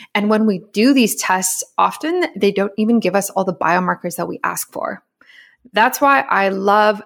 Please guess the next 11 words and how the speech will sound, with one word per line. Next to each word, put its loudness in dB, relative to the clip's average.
at-home -2
tests. -16
I 0
find 2
it 0
super 2
interesting 2
to -12
get 0
my 0
biological -2